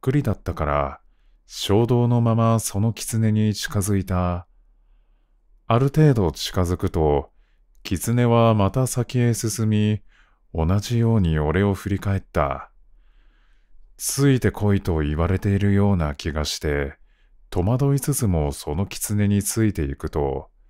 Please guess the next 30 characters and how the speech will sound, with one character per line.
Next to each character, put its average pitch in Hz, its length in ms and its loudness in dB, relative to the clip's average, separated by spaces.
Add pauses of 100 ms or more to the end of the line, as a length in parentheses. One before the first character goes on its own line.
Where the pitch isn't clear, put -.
(640)
ま 107 220 0
た 143 160 4
見 151 200 6
え 151 80 8
て 120 140 2
き - 120 -6
た 82 240 -2
ご 76 180 -2
神 110 340 0
木 95 220 0
に 73 200 -2
近 - 260 -6
づ 95 200 -2
い 92 80 0
た 90 140 -4
と 90 120 -6
き、 69 440 -6 (960)
急 117 480 0
に 123 240 4
あ 120 120 4
た 110 140 0
り 87 140 2
が 76 100 0
真 71 200 -2
っ - 80 -10 (100)
暗 135 260 0
に 92 160 0
な 76 140 -2
っ 76 160 -16
た。 67 420 -6